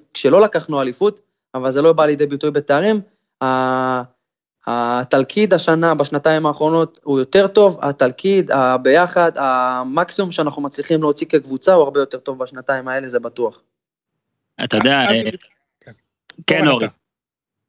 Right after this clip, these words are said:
Speaker 3: לא, רציתי, הוא דיבר על הצעירים ועל מכבי תל אביב, והוא, הוא באמת מדבר כמו שחקן שגדל במועדון, אבל אני הכרתי
Speaker 2: Mm.
Speaker 3: את אבי שהוא הגיע כמושאל להפועל פתח תקווה, אה, בביתר, הוא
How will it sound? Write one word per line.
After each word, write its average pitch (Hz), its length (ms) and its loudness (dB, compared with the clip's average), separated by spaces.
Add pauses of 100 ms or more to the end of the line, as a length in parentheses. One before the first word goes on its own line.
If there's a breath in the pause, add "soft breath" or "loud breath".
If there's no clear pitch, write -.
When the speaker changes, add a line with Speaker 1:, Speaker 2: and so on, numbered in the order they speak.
(420)
Speaker 3:
לא, 254 180 4
רציתי, 247 380 0
הוא 240 160 -2
דיבר 233 200 2
על 240 140 4
הצעירים 220 440 -2
ועל 202 100 0
מכבי 208 320 -2
תל 190 160 -2
אביב, 190 280 0
והוא, 170 320 -4 (460 soft breath)
הוא 135 80 -8
באמת 156 200 4
מדבר 170 360 4
כמו 165 160 -6
שחקן 180 300 -4
שגדל 156 360 2
במועדון, 151 540 -2
אבל 143 320 0
אני 160 360 0
הכרתי 165 260 0
Speaker 2:
Mm. - 20 2
Speaker 3:
את 156 80 -4
אבי 156 180 -2
שהוא 147 160 -4
הגיע 156 200 2
כמושאל 147 420 -4
להפועל 151 320 0 (420)
פתח - 240 -8
תקווה, 165 480 2 (1000 soft breath)
אה, 151 480 2 (760)
בביתר, 160 320 0 (1900)
הוא 139 320 -2